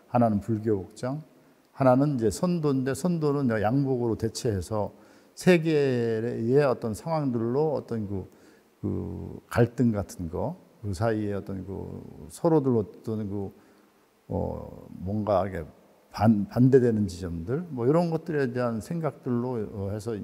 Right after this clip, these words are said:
연극 형식처럼 내가 어떤 그렇게 동작을 표현한 거죠. 그래서 그 동작을 표현하는 걸 설치할 때는, 어,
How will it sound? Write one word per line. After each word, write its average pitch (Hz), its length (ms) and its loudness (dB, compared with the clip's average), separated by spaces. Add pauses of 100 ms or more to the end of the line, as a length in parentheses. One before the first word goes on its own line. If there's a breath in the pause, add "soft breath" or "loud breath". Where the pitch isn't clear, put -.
(160)
연극 139 420 2
형식처럼 147 920 0 (440 loud breath)
내가 117 320 4
어떤 98 360 -6
그렇게 98 500 -6 (340)
동작을 113 420 4
표현한 127 360 -4
거죠. 90 240 -8 (380)
그래서 110 260 0
그 117 380 -2
동작을 120 360 0
표현하는 127 400 -2
걸 117 140 -4
설치할 151 560 -4
때는, 147 380 0 (920 soft breath)
어, 87 340 -4